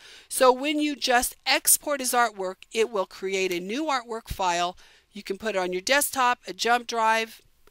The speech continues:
wherever you want to store it, and then cut your file, and then you would have your applique file that you had created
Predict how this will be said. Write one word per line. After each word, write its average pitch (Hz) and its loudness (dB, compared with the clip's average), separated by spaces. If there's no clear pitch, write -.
wherever 233 2
you 262 -6
want 233 -4
to 214 0
store 220 0
it, - -10
and 196 2
then 202 0
cut - -2
your 320 -4
file, 208 0
and 208 -4
then 196 -2
you 202 -10
would 262 -4
have 214 -2
your 185 -4
applique 214 2
file 170 -2
that 185 -8
you 185 -6
had 190 -12
created 170 -6